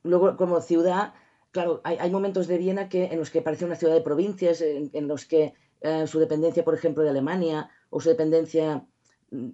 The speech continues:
su, su, su poca decisión a veces en, en crear una, un, una personalidad propia, em,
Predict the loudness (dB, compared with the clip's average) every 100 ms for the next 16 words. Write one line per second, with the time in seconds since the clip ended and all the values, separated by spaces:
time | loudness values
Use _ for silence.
0 | -12 -12 -8 -2 -2 -2 -10 -8 -2 0
1 | 0 -2 -2 0 0 0 0 2 2 0
2 | 0 -2 -6 _ _ -2 0 2 4 4
3 | 2 0 0 -2 -2 -4 -6 -10 _ _
4 | _ _ -6 -4 -2 -2 0 -2 -4 -4
5 | 0 0 2 2 0 2 0 0 _ -10
6 | -4 -2 -2 -2 -4 -4 -4